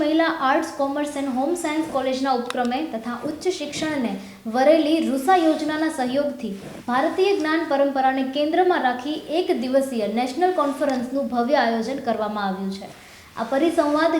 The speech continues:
ગિરનારની પાવન ગોદમાં આવેલ હોટેલ આસોપાલો ખાતે શનિવારે તારીખ દસ જાન્યુઆરી બે હજાર છવ્વીસના યોજાશે. ઉદ્ઘાટન સમારોહમાં ભક્ત કવિ નરસિંહ મહેતા યુનિવર્સિટીના કુલપતિ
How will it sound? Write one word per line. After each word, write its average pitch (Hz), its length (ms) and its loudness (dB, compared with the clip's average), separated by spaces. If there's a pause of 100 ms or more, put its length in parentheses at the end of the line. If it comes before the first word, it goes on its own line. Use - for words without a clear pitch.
ગિરનારની 302 500 0
પાવન 285 380 2
ગોદમાં 269 420 2
આવેલ 262 320 0
હોટેલ 247 300 -4
આસોપાલો 311 580 0 (120)
ખાતે 233 280 -4 (340)
શનિવારે 262 540 0
તારીખ 262 380 -2 (100)
દસ 320 240 2 (120)
જાન્યુઆરી 262 600 0
બે 240 120 0
હજાર 240 200 -2 (120)
છવ્વીસના 277 580 -2
યોજાશે. 226 480 -2 (560)
ઉદ્ઘાટન 339 440 2
સમારોહમાં 311 580 2
ભક્ત 269 260 -4
કવિ 277 200 0
નરસિંહ 269 440 0
મહેતા 277 300 0
યુનિવર્સિટીના 247 840 -4
કુલપતિ 269 480 -2